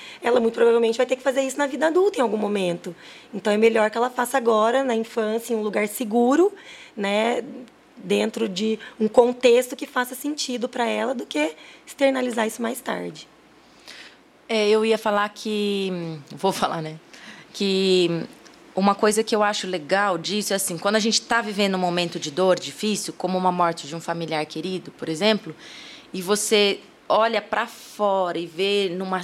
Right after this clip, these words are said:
Speaker 2: história externa algo que é semelhante e que tem uma superação da, daquela, daquela dor, isso se torna um alimento pra
Speaker 1: É,
Speaker 2: alma.
Speaker 1: gera uma identificação, né?
Speaker 2: Isso, então, e aí pri-, não é a sua história que tá dentro de você,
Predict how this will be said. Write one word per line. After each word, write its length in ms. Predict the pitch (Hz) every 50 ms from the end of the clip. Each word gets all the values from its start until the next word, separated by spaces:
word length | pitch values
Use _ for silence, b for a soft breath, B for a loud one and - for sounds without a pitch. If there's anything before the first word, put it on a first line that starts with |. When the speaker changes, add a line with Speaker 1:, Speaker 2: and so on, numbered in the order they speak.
| -
Speaker 2:
história 640 | - 180 - - - - 233 220 226 240 233 214 190
externa 840 | 175 - - - - 196 185 185 180 180 170 160 156 147 143 143 - B B B B B B B B B -
algo 600 | 160 185 208 220 226 214 196 156 170 165 151 143 - _ _ _ _
que 100 | - - 196
é 60 | 180
semelhante 880 | 180 - 180 165 170 160 165 190 214 220 208 185 165 - - - - - -
e 80 | 202
que 160 | - - 220
tem 160 | 214 - 240 226
uma 160 | 220 220 202
superação 1040 | - - - 311 311 277 - 247 220 190 175 165 - - - - 233 240 233 208 170
da, 260 | 139 156 156 143 147 B B B B B B B
daquela, 500 | - 165 160 - 190 170 165 160 151 - - -
daquela 360 | - 147 147 - 165 156 151
dor, 440 | 139 139 180 208 226 226 196 170 - - B B B B B B B B -
isso 320 | 214 220 247 240 - 240
se 120 | 226 262 262
torna 280 | 269 - 233 226 233 233
um 60 | 233
alimento 420 | 233 233 240 233 226 226 233 226 -
pra 140 | - 233 233
Speaker 1:
É, 240 | 240 277 277 254 233
Speaker 2:
alma. 160 | 233 233 247
Speaker 1:
gera 240 | 247 196 190 196 208
uma 100 | 226 233
identificação, 960 | 240 233 247 254 262 - - 285 277 - 294 294 - - 302 285 285 277 - 254
né? 60 | 269
Speaker 2:
Isso, 280 | 277 277 202 202 214 214
então, 260 | 214 208 269 240 -
e 140 | - 226 240
aí 140 | 233 233 247
pri-, 240 | 240 - - 226 226
não 420 | 233 226 - 214 208 220 214 214
é 220 | 214 233 254 247 -
a 80 | 196
sua 320 | 185 - - - 262 302 330
história 400 | 320 - - 226 208 214 214 220
que 80 | -
tá 100 | - 185 170
dentro 460 | - 151 180 180 208 233 - 233 208
de 100 | - 214
você, 500 | 202 220 220 - - 214 196 196 214 226